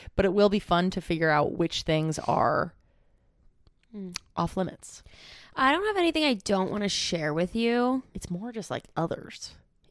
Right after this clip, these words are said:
Speaker 2: Yeah, I, there's nothing that I don't wanna share with you. If anything, I'm like, I know topics that you, like, don't love to talk about
Speaker 1: Mm.
Speaker 2: or hear me talk about, where I'm like,
Speaker 1: Mm.
Speaker 2: it's not that I,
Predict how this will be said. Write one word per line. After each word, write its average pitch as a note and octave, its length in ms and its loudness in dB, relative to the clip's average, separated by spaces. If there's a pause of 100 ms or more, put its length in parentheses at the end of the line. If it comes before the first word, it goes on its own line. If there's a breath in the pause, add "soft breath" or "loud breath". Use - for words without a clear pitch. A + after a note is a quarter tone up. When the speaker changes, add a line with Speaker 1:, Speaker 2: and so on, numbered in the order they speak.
(400)
Speaker 2:
Yeah, A#3 460 4
I, A#3 120 4
there's C#4 220 4
nothing C#4 300 -2
that F4 120 0
I F4 100 2
don't G#3 260 -2
wanna F#3+ 120 -4
share D#3+ 220 -2
with E3 160 -2
you. G#3+ 180 4 (260 loud breath)
If C4 240 -2
anything, C4+ 560 -2
I'm G#3+ 200 2
like, F#3 340 0 (680)
I G#3 240 4
know G3+ 300 2
topics F#3+ 540 0
that F#3 160 -2
you, F3 160 -2
like, D#3+ 320 0
don't E3 320 2
love D#3+ 400 -10
to E3+ 100 -8
talk - 360 -14
about A#3 480 0 (120)
Speaker 1:
Mm. G3+ 240 0
Speaker 2:
or G#3 80 4
hear G#3+ 240 2
me F#3 180 -6
talk G3+ 240 -2
about, B3 280 0
where G#3 100 2
I'm F#3+ 120 6
like, F3 120 4
Speaker 1:
Mm. D#3 200 -6 (100)
Speaker 2:
it's A#3 160 0
not E4 140 6
that C4 120 4
I, G#3+ 160 4